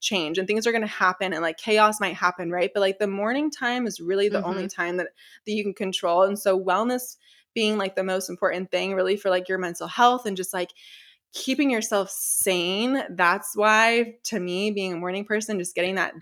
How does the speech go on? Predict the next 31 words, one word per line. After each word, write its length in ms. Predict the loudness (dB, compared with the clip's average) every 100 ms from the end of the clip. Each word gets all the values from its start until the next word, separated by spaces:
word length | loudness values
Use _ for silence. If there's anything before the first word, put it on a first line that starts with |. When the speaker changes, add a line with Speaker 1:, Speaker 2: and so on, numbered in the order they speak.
| -4
Speaker 1:
done 320 | 0 0 0 0
right, 280 | 0 0 -6
right 260 | 2 6 6
away 180 | 6 4
first 200 | 0 -4
thing 120 | -6
in 80 | -4
the 40 | -4
morning 280 | -4 -4
is 100 | -6
something 300 | -8 -8 -6
that 120 | -4 -2
I'll 100 | -4
just 200 | -4 -6
forever 300 | -4 -2 0
do. 340 | 2 4 2 0 -8 -4
<laughs> 100 | -6 -6 -20 _ -20 _ _
Speaker 2:
Yes, 500 | 4 6 6 2 -8 _ 4
yes, 340 | 6 6 2 -2
preach 280 | 0 2 4
it. 220 | 4 6
That's 280 | 6 6 2
so 500 | -4 2 6 6 4
true. 460 | 0 2 4 2 0
That 120 | 0
is 100 | 0
so 260 | 0 2 2
true. 280 | 2 0 0
I 260 | 2 2
love 240 | 4 2 2
that. 320 | 2 2